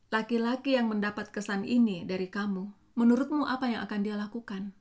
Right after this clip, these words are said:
Kalau dia merasa nggak sanggup untuk mendapatkan kamu, dia akan mundur. Dan kalau dia mundur, nggak apa-apa. Nggak usah disesali. Berarti kamu bukan untuk dia. Dia nggak layak untuk dapetin kamu.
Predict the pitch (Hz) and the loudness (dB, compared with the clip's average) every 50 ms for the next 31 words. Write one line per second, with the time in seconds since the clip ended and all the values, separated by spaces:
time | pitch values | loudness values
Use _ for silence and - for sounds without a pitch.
0 | _ _ _ - - 226 226 240 240 214 226 262 277 285 294 294 269 247 240 240 | _ _ _ -4 0 2 2 4 4 4 4 4 4 4 4 4 4 4 4 4
1 | 247 247 240 226 214 - - - 240 247 254 254 240 240 - - - 208 202 208 | 4 4 2 2 2 0 -2 0 0 2 4 4 2 2 -2 -4 -4 -4 -4 -4
2 | - 202 202 190 196 196 190 190 - 208 202 196 202 208 226 226 208 196 202 233 | -4 -4 -2 -2 -2 -4 -4 -6 -4 -4 -4 -2 -2 -2 0 0 0 -2 -2 -4
3 | 240 _ _ _ - 202 196 240 262 240 - 196 202 190 196 196 202 214 214 202 | -8 _ _ _ -6 -2 0 2 2 2 0 0 -2 -2 -2 -2 0 -2 -2 -2
4 | 196 190 - - _ _ _ _ _ _ _ _ _ _ _ _ - - _ _ | -4 -6 -8 -12 _ _ _ _ _ _ _ _ _ _ _ _ -20 -20 _ _
5 | - 214 226 226 226 226 220 220 220 208 202 240 240 233 247 277 285 262 233 226 | -4 -2 0 0 2 2 2 2 2 4 4 4 6 6 6 6 6 4 4 2
6 | 233 262 269 - _ _ _ _ _ _ _ _ _ _ - 202 - 190 196 - | 2 0 -4 -8 _ _ _ _ _ _ _ _ _ _ -4 -4 -2 -2 -4 -4
7 | 190 - 240 233 - 196 190 196 - _ _ _ _ _ _ 208 196 202 214 262 | -4 -4 -4 -4 -4 -6 -6 -6 -8 _ _ _ _ _ _ -6 -2 2 2 4
8 | 262 302 254 226 226 - 214 214 208 202 208 196 196 202 - - 208 233 240 - | 4 4 2 2 0 -2 -2 -4 -4 -4 -4 -6 -6 -8 -6 -4 -2 0 0 2
9 | 226 226 240 - 311 302 311 277 254 247 254 240 220 277 349 - 381 320 247 233 | 0 0 0 0 -2 0 2 4 4 6 4 4 2 0 -2 0 -2 -2 0 0
10 | 226 220 247 220 226 247 294 262 214 208 220 - - _ - - 202 240 262 254 | -2 -2 -2 0 0 0 0 0 -2 -4 -8 -12 -16 _ -6 -2 0 2 2 4
11 | 247 233 214 - 208 208 214 233 240 247 220 226 202 202 196 - 190 190 190 - | 4 2 2 0 -2 -2 -2 0 0 0 -2 -2 -4 -4 -4 -4 -6 -8 -8 -8
12 | - 196 185 190 190 190 190 190 196 208 | -8 -8 -8 -8 -8 -8 -8 -8 -8 -10